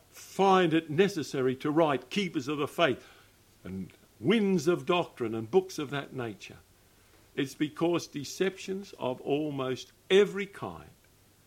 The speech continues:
are in the church. And most of our people, as I said in the divine service yesterday, never stop to think, "Is this a deception?" It sounds good.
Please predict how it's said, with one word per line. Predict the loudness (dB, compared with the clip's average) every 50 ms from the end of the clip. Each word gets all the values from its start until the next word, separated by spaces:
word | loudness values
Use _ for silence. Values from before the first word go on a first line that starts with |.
| _ _ _ _ _ _ _ -6
are | -2 0 0
in | 0 0 -2
the | -4 -6
church. | -8 -10 -14 -14 -16 -16 -20 _ -20 -20 -20 -20 _ _ _ _ _ _ _ _ _ -8
And | -6 -4 0
most | 2 2 2 2 2 -2
of | -6 -2 -2
our | -2 -2 -2
people, | -6 -8 -8 -8 -6 -6 -6 -6 -6
as | -6 -4
I | -4 -4 -4
said | -6 -6 -4 -4 -4 -4 -4
in | -6 -4
the | -4 -4 -4 -6 -8 -10 -8 -8
divine | -6 -2 -2 -2 0 0 -4 -6
service | -8 -8 -6 -6 -4 -4 -6 -8 -8 -6
yesterday, | -8 -8 -8 -10 -14 -12 -10 -10 -10 -10 -12 -14 _ _ _ _ _ _ _ _ _ _ _ _ _ _ _ _ -10
never | -6 -2 4 4 6 4 4 2 -2
stop | -4 -4 -4 -4 -4 -4 -6 -6
to | -8 -8
think, | -6 -6 -8 -8 -8 -12 -14 -4
"Is | 0 2 2 2 2 0 -6 -14 -18 -8
this | -6 -4 -4 -4 -6 -12 -16 -8 -4
a | -2 -2 -2 -4 -6 -10 -14
deception?" | -14 -14 -12 -12 -10 -10 -12 -12 -12 -18 -18 -18 _ _ _ _ -20 _ _ _ _ _ _ _ _ _ _ _ _ _ _ _ _ _ _ _ _ _ _ _
It | -12 -12 -10
sounds | -8 -8 -6 -6 -6 -10 -12 -8 4
good. | 8 8 8 8 6 4